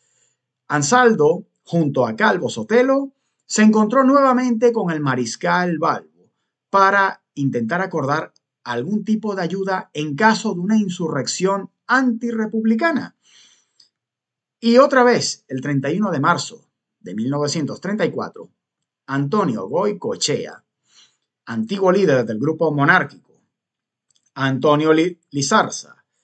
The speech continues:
Iribarren, líder navarro de los carlistas, y Rafael de Olazábén, junto al general Emilio Barrera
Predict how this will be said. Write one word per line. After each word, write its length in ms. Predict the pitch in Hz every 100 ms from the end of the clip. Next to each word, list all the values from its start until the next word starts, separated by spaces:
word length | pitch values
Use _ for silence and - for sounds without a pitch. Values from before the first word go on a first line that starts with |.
| _ _ _ -
Iribarren, 680 | 151 151 170 175 - - _ _ _ _ _ _ _ _ _ _
líder 340 | 113 127 135
navarro 480 | 143 139 165 143 123
de 80 | 113
los 160 | 110 -
carlistas, 840 | 135 170 220 - 90 - - - _ _ _ _ _ -
y 380 | 208 160 135 _ _ _ _ _ _ _ -
Rafael 680 | - 143 127 120 113 135 143
de 80 |
Olazábén, 840 | 175 170 143 185 208 208 - - - _ _ _ _ _ _ _ _ _
junto 420 | 170 156 120 104
al 140 | 135 127
general 440 | 131 151 170 - -
Emilio 480 | 113 127 156 170
Barrera 560 | 196 220 240 190 175